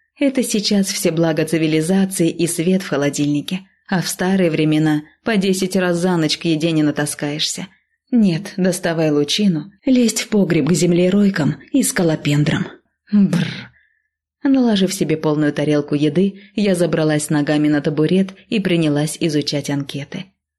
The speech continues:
«Вау, сколько мне мужчин написало! Да я на расхват!» Но чем больше я читала присланные сообщения, тем грустнее мне становилось. Игорь, тридцать пять лет. «Ты такая сладкая и горячая.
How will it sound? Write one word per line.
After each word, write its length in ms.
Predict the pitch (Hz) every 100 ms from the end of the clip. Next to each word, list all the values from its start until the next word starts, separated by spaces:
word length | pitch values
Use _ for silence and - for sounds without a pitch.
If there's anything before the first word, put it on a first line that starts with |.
| _ _
«Вау, 580 | 190 175 175 156 - - - _ -
сколько 480 | - - 175 180
мне 160 | 180 180
мужчин 400 | 185 190 190 160
написало! 600 | 143 151 156 - 156 175 _ _ -
Да 160 | 254
я 220 | 247 226 208
на 120 | 196
расхват!» 560 | 180 - 151 135 - - _ _
Но 160 | 247 240
чем 260 | 202 202 180
больше 300 | 170 160 170
я 120 | 160
читала 420 | 160 156 156 151
присланные 540 | 160 160 156 151 151
сообщения, 720 | 151 147 - - 196 170 156 156 -
тем 280 | - 262 233
грустнее 480 | 190 175 170 156 160
мне 200 | 165 151
становилось. 760 | 151 156 147 139 135 160 - - _ _ _ _ _
Игорь, 480 | 226 190 185 - - _ -
тридцать 480 | 185 226 - 160
пять 220 | - 160 156
лет. 300 | 143 - - _ _ _ _ _
«Ты 120 | 143
такая 340 | 135 - 135 139
сладкая 500 | - 135 135 - 143
и 20 |
горячая. 720 | 131 131 160 190 - -